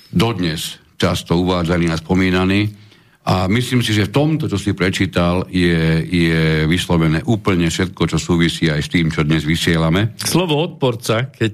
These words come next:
Speaker 2: keď, keď
Speaker 1: Áno.
Speaker 2: vyslovíš, tak okamžite to je zase tá hra na šachovnici bielých a čiernych. Odporca a priaznivec. A celý čas,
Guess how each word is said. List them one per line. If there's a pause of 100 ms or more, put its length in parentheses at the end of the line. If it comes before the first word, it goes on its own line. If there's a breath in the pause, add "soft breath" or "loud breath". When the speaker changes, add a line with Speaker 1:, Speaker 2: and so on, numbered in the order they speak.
Speaker 2:
keď,
keď
Speaker 1:
Áno.
Speaker 2:
vyslovíš,
tak
okamžite
to
je
zase (680 loud breath)
tá
hra
na
šachovnici
bielých
a
čiernych.
Odporca
a
priaznivec.
A
celý
čas,